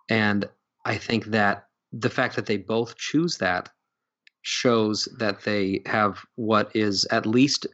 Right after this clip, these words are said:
as true as possible love can be between a hologram and a replicant. And I think in a lot of ways it's an extremely human moment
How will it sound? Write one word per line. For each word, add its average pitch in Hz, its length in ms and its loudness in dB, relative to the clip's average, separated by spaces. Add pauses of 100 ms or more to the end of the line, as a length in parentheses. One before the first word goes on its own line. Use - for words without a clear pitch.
as 104 220 0
true - 260 4
as 135 120 6
possible 110 760 0 (260)
love 110 340 2
can 107 160 -2
be 104 180 2
between 101 340 0
a 95 60 2
hologram 98 720 2
and 95 100 -8
a - 20 -8
replicant. 95 460 -4 (640)
And 107 120 0
I 104 40 2
think 110 340 -2
in 113 120 -4
a 110 60 0
lot 107 180 4
of 104 100 2
ways 98 200 2
it's 98 180 -2
an 98 80 0
extremely 120 600 0
human 104 240 4
moment 95 360 2